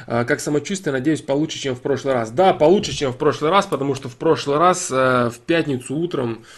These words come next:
там вышла новость. Где-то на берегах, по-моему, Новой Зеландии, там на одном из островов, там сколько таких сотен китов выбросилось, а ко-, ну, или дельфинов кого-то выбросилось. Какая-то жесть, короче, творилась. Вот, сегодня получше. Ну, не сказать, что прям сахар сладкий, но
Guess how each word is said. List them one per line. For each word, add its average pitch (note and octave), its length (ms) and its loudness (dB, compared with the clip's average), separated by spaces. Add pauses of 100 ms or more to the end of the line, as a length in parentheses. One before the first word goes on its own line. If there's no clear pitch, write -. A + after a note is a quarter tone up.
(200)
там A#2+ 140 -6
вышла C3+ 260 -2
новость. D3+ 480 0 (520)
Где-то D3+ 360 4
на D3 120 0
берегах, C#3+ 520 2 (1040)
по-моему, C#3 240 0
Новой D#3+ 280 4
Зеландии, B2+ 520 2
там A#2 320 -4
на A#2 120 0
одном A#2+ 280 0
из A#2 60 2
островов, A#2+ 420 -2
там G#2+ 160 -14
сколько B2 280 -12
таких A#2+ 220 -10
сотен B2 360 -4
китов A#2+ 360 -4
выбросилось, A#2+ 560 -4
а A#2+ 40 -12
ко-, A#2+ 240 -8
ну, D3+ 200 -4
или A#2 200 -4
дельфинов A#2+ 540 -4
кого-то B2+ 340 -2
выбросилось. B2+ 600 -4 (440)
Какая-то E3 320 0
жесть, D3+ 220 2
короче, A2+ 300 -6
творилась. A#2+ 460 -4 (1160)
Вот, A2 280 -4
сегодня F3 280 0
получше. C3+ 500 -2
Ну, E3+ 220 2
не C#3+ 160 -2
сказать, D3 340 -2
что - 160 -6
прям A2+ 220 -4
сахар C3+ 400 -6
сладкий, A2+ 400 -8
но A2+ 280 -6